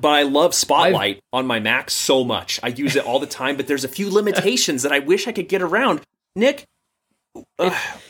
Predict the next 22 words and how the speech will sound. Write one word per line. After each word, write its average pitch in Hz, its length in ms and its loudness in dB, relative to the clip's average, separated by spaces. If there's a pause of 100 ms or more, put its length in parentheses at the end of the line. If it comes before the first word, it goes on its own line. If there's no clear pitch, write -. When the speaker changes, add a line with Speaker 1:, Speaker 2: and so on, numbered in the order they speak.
Speaker 2:
If 185 80 -2
Speaker 1:
yeah. 185 300 0
Speaker 2:
only 240 260 2
there 202 160 0
was 170 140 -2
some 202 240 0
way 190 160 4
you 180 180 0
could, 170 220 -6 (160)
you 175 120 -4
could 156 140 -6
get 160 260 2
around 170 420 2
that. 98 220 -4 (640)
Uh, - 180 -4 (300)
so, 131 340 0 (1000)
brief 190 360 0
backstory. 131 720 2 (280)
Speaker 1:
Mm-hmm. 127 200 -4
Speaker 2:
Uh, 113 180 4 (180)
I 120 60 0
liked, 123 460 0